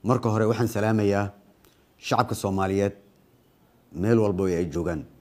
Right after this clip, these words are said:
Walaalayaal, salaan kadib, waxaan rabaa in shacabka Soomaaliyeed la wadaago in tallaabooyinkii uu qaaday madaxweynihii hore,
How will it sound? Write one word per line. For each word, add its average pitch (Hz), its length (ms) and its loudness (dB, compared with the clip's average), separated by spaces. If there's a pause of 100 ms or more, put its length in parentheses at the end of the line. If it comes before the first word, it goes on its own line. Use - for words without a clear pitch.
(2500)
Walaalayaal, 113 460 6
salaan 113 300 0
kadib, 101 280 0 (1080)
waxaan 113 300 0
rabaa 98 300 0
in 117 80 0 (400)
shacabka 117 320 0
Soomaaliyeed 98 560 0
la 113 80 4
wadaago 95 420 2 (1120)
in 127 180 2
tallaabooyinkii 113 720 4
uu 95 200 0
qaaday 104 420 2 (1160)
madaxweynihii 110 520 2
hore, 101 280 0